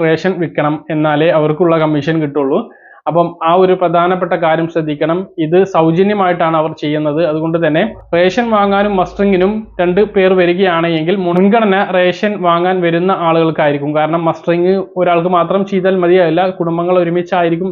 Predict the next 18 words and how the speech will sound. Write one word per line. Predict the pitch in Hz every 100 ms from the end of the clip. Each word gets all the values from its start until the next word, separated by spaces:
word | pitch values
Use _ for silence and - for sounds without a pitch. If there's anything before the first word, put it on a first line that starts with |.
| 175
സാധാരണ | 165 170 180 175
വരിക. | 156 208 -
പ്രധാനമായിട്ട് | 180 185 202 202 202
ശ്രദ്ധിക്കുക, | 208 185 175 190 214 220 _ _ 180
ഒരു | 196 214
റേഷൻ | 202 214 220
കാർഡിൽ | 220 214 220 175
എല്ലാവരും | 185 196 220 226 226
ചെയ്യണം | 220 208 214 196
എന്ന് | 202 196
പറയുന്നുണ്ട് | 185 196 196 180 190 170
എങ്കിലും | 156 190 170
എല്ലാവരും | 165 185 208 214 233 220 180
ഒരുമിച്ച് | 190 214 220 262 240
തന്നെ | 240 226 202
പോയി | 214 208
ചെയ്യണം | 190 190 214 208 180
എന്ന് | 180